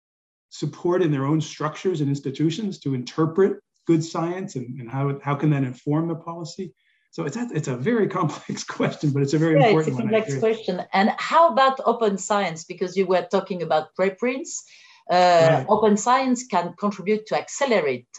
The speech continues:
Speaker 2: ocean action. Do you think
Speaker 1: Yeah,
Speaker 2: so?
Speaker 1: I think so. I think so. And yeah, the risk is if, if a science wasn't done very well and its conclusions are flawed and that,
Speaker 2: Yeah.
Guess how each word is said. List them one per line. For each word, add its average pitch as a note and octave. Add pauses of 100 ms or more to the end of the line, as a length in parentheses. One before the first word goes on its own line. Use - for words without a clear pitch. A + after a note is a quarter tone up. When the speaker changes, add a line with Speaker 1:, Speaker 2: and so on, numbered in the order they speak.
(200)
Speaker 2:
ocean E3
action. F3+ (240)
Do G3+
you F#3+
think A#3+
Speaker 1:
Yeah, F4
Speaker 2:
so? A3
Speaker 1:
I C4
think F#3+
so. G#3
I A3
think D#3
so. G3
And F3
yeah, G3
the C#3+
risk F3
is D#3
if, C#3+
if D3
a D3+
science E3 (260)
wasn't E3+
done D#3
very D3+
well D3+
and D3
its C#3
conclusions D3+
are C3
flawed C#3
and C3+
that, D3
Speaker 2:
Yeah. E3+